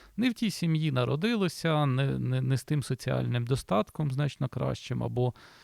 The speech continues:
мали стосунок до якоїсь громадсько-політичної діяльності. І от було,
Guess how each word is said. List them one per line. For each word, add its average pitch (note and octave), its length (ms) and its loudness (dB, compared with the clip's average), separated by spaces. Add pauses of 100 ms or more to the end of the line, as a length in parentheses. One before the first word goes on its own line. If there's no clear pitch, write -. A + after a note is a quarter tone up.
(160)
мали C#3+ 240 4
стосунок C3 480 -2
до B2 100 2
якоїсь A#2+ 400 0
громадсько-політичної A2+ 1000 -4
діяльності. D#3 640 0
І B2 80 0
от B2+ 220 -4 (240)
було, F3 560 4